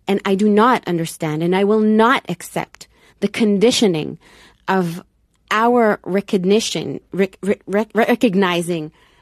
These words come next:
uh, the suffering and the pain of Israeli women with other, um, you know, it's making, it's, it, putting rape into context, politicizing rape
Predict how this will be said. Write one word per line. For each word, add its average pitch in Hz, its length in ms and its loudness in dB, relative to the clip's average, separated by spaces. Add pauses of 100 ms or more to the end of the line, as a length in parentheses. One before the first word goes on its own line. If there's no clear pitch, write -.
(160)
uh, 180 180 -4
the 170 140 -4
suffering 202 720 -2
and 170 120 -4
the 165 60 -8
pain 214 320 0
of 165 100 -4
Israeli 185 400 -4
women 180 460 -2 (280)
with 208 360 -2 (260)
other, 180 460 0 (380)
um, 160 500 -10 (240)
you 175 160 -6
know, 165 120 -2
it's 208 180 0
making, 247 420 2
it's, 202 220 -2
it, - 120 -8 (200)
putting 277 480 4
rape 208 340 2 (400)
into 220 240 -4
context, - 960 -6 (400)
politicizing 165 1080 0 (420)
rape 185 520 0